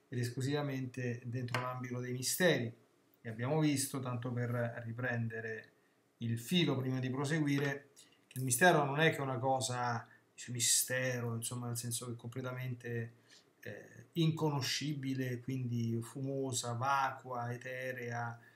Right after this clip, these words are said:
eh, sfuggente. No, è, è un qualche cosa che possiamo conoscere,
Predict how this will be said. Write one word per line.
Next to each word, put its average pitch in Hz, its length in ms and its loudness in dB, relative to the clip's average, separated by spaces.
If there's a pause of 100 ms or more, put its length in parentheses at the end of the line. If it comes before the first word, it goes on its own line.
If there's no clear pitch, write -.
(300)
eh, 110 720 -6
sfuggente. 139 1160 6 (400)
No, - 340 10 (720)
è, 190 260 6 (500)
è - 280 -10
un 165 160 0
qualche 170 340 6
cosa 165 420 4
che 127 360 -2
possiamo 170 480 2
conoscere, 160 800 2